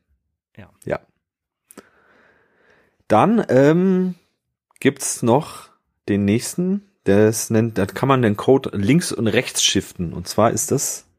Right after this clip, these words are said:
Speaker 2: die eckige Klammer. Das, Holger, musst du mir jetzt sagen, was das auf der deutschen Tastatur ist? Das ist auch irgendwas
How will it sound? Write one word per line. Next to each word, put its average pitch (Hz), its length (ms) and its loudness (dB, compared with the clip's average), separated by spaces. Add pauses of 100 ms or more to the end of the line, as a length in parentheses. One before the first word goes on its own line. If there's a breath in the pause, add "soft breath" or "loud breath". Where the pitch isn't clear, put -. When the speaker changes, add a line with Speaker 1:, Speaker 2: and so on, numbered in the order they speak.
Speaker 2:
die 90 460 -6 (120)
eckige 110 400 0
Klammer. 110 360 0
Das, 104 280 -6
Holger, 117 240 4
musst 101 220 -4
du 127 60 0
mir 131 100 2
jetzt 127 120 -2
sagen, 104 300 0
was 98 160 -2
das 92 120 -4
auf 92 100 -6
der 90 100 -2
deutschen 113 300 -2
Tastatur - 420 -10
ist? - 240 -16 (600 soft breath)
Das 101 100 -4
ist 107 40 -2
auch 110 140 2
irgendwas 104 440 2